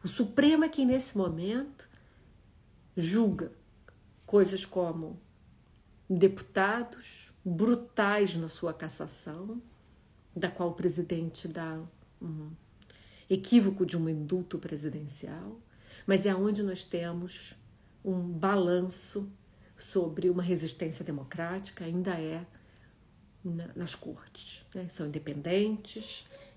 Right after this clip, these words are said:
e, e conseguem fazer perguntas, né? Durante a pandemia, o, o S T F,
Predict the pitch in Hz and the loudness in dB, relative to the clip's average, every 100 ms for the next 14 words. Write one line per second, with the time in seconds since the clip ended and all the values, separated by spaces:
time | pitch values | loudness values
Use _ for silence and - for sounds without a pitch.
0 | 185 175 - 185 185 - 185 208 185 180 | -6 -6 -6 -8 -8 -6 -2 2 0 0
1 | 165 165 - 160 151 135 - - - 175 | -4 -4 -6 -6 -6 -8 -10 -12 -8 -4
2 | 196 180 170 175 - 160 160 160 208 240 | -2 -2 -4 -6 -6 -6 -4 0 2 2
3 | 240 - - - - 170 180 175 175 - | 0 -8 -20 -12 -8 -6 0 2 4 2
4 | 175 175 160 165 170 - - 170 | 0 -4 -4 -4 -6 -8 -4 -2